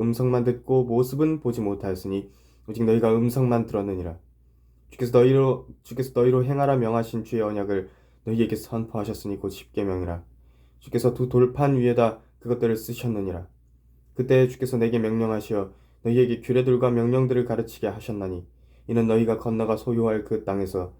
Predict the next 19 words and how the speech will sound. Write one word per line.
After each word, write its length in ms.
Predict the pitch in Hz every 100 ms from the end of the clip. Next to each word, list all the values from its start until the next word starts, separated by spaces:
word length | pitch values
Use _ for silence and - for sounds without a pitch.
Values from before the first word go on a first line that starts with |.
| _ _ -
너희로 260 | 104 104
그것들을 440 | - 104 98 98 95
행하게 560 | 117 104 110 113 113 -
하려 200 | - 107
함이라. 300 | 101 95 85 - _ _ _ _ _ _ _ _ _ -
그러므로 320 | - 117 117
너희는 300 | 110 110 107
스스로 320 | - 117 117
매우 260 | 101 101 101
주의하라. 480 | - 101 95 92 - _ - - - _
이는 180 | 120 120
너희가 300 | 127 127 127
주께서 580 | - - 135 135 127 131 _ _ -
호렙에서 420 | 151 147 147 139
불 220 | - 135
가운데서 440 | 147 143 135 135 120
너희에게 280 | 120 120
말씀하신 640 | 110 107 107 117 104 - 101
그날에 480 | - 104 101 95